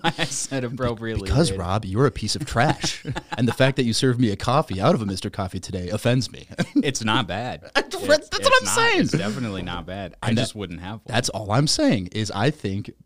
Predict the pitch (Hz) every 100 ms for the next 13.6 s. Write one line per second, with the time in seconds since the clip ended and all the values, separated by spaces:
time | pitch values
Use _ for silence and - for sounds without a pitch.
0 | - 104 110 107 107 - 139 214 - 98
1 | 98 104 92 92 92 92 90 90 107 98
2 | - 101 127 120 98 - 110 98 98 110
3 | 92 92 98 - 92 - 95 92 98 156
4 | 175 - 71 - _ _ _ 110 107 107
5 | 101 - 104 113 135 113 127 - 131 -
6 | 117 - 117 135 120 110 101 98 123 -
7 | - 104 107 104 170 107 104 113 95 -
8 | _ - 151 - - 113 120 104 131 202
9 | 294 294 208 - 139 147 - 107 - 117
10 | 139 117 123 113 107 85 95 120 - 101
11 | 120 - 104 104 78 78 - 120 107 123
12 | 113 110 113 104 107 190 - 107 101 107
13 | 113 - 104 95 104 101